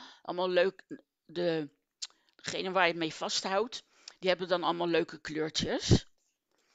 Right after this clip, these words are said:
Dus dat heb ik al van tevoren gedaan. Eh, je dood het gewoon in je inkt.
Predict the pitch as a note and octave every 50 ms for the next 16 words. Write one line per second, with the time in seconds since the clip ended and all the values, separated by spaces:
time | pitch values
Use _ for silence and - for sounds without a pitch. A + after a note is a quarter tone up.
0 | _ _ _ _ _ _ _ - - - - F3+ F#3 F3+ E3+ G3+ G3 - F#3 F3+
1 | - - E3+ F3 - F3+ F3 - F3+ E3+ E3 E3 D#3+ D#3 - D#3+ D3+ - - -
2 | - - - _ _ _ _ _ _ _ _ _ _ _ _ _ _ _ _ _
3 | _ _ _ _ _ _ _ _ _ _ _ _ _ _ _ _ - E3 D#3+ D#3
4 | D3+ C#3+ C#3+ C#3+ - - A2 E3 D#3 D3+ E3 E3 E3+ - - F3+ - - E3 E3
5 | E3+ D#3+ A#2+ D#3 D#3 D3 F#2 G#2+ E3+ F3+ F3 F3+ - - - - -